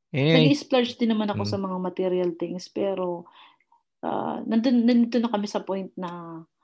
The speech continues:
Speaker 2: parang yung kinikita namin is para sa amin na lang. Na may mga extra man kami, yun na yung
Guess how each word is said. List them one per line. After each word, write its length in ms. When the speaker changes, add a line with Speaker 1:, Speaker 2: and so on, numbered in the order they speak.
Speaker 2:
parang 640
yung 420
kinikita 400
namin 320
is 140
para 240
sa 180
amin 220
na 60
lang. 200
Na 180
may 160
mga 240
extra 300
man 160
kami, 260
yun 80
na 80
yung 140